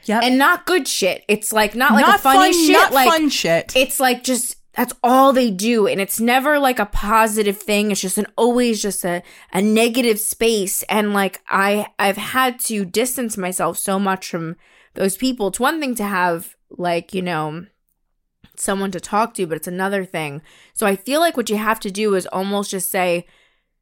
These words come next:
Speaker 2: "Who is actually gonna bring in something positive?"
Speaker 1: Mm-hmm.
Speaker 2: That's my, like, that's what I always say to myself is, like, "Who's actually, and who's actually reaching out? And who am I actually thinking I need to reach out to?"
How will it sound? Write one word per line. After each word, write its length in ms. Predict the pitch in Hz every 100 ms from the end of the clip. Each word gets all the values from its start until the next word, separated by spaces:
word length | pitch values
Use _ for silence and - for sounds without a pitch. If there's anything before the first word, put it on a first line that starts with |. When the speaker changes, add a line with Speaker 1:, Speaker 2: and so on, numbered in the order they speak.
| _ -
Speaker 2:
"Who 260 | - 294 330
is 120 | 277
actually 360 | 226 220 233
gonna 200 | 202 196
bring 600 | 180 180 180 180 175 175 -
in 480 | 170 170 165 160 - _ _ _ _ -
something 340 | - 165 165
positive?" 800 | - - 156 139 - - 58 - -
Speaker 1:
Mm-hmm. 360 | 214 202 214 202 - _ _ _ _ _ _ - -
Speaker 2:
That's 360 | 180 226 - -
my, 220 | 190 185
like, 340 | 180 160 - -
that's 260 | 185 190
what 80 | 214
I 140 | 202
always 340 | - 175 160 -
say 140 | 156
to 40 | 156
myself 400 | 156 - 160 -
is, 140 | -
like, 240 | 143 139 - - _ _
"Who's 240 | - 233 226
actually, 600 | 208 - - 196 190 - _
and 120 | 240
who's 200 | 262 381 571 605
actually 220 | 440 415
reaching 320 | 392 381 330
out? 240 | 339 240 -
And 140 | 160
who 180 | 190 240
am 140 | 240 240
I 140 | 247
actually 340 | 240 226 -
thinking 340 | 214 220 208 196
I 100 | 190
need 140 | 190
to 100 | -
reach 200 | 185 185
out 200 | 180 170 -
to?" 260 | 196 131